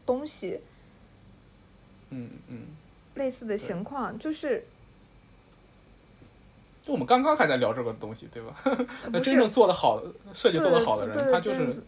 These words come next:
Speaker 2: 得不到项目。
Speaker 1: 对。
Speaker 2: 对。
Speaker 1: 就是劣币驱逐良币，用我们经济学的术语。
Speaker 2: 这倒，这倒不是，<laughs> 对，可，可以这么说吧。但是阿兰德他，他这本书其实有很强的，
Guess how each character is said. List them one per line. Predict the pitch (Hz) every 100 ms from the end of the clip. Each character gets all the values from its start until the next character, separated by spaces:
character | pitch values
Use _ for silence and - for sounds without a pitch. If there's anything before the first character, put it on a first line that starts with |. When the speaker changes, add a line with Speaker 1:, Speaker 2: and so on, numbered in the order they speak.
| -
Speaker 2:
得 |
不 | 120
到 | 123
项 | 123 113
目。 | 104 127 - _ -
Speaker 1:
对。 | 311 285 220 - - -
Speaker 2:
对。 | 127 113 135 - - - - - -
Speaker 1:
就 | 320
是 | 311 302
劣 | 359 302
币 | 269 320
驱 | 254 311
逐 | 277
良 | 285 311 226 208
币， | 311 285
用 | 302 262
我 | 240
们 | 262
经 | - 233 262
济 | 247
学 | 240 208
的 | 226
术 | 240 - 254
语。 | 226 220 - - - -
Speaker 2:
这 | 269
倒， | 269 214
这 | 247
倒 | 233
不 | 190 143
是， | 139 - 185 143 196
<laughs> | 175
对， | 214 240 - - - - 143
可， | - 185 185
可 | 233
以 | 220
这 | 214
么 | 127
说 | - 147
吧。 | 127
但 | 185 220
是 | 233 208 - - -
阿 | 220
兰 | 269
德 | 226 143 170
他， | - 220 220 -
他 | -
这 | 254 254
本 | 123
书 | -
其 | 160 151
实 | 190
有 | 180
很 | - 104
强 | - 110
的， | 240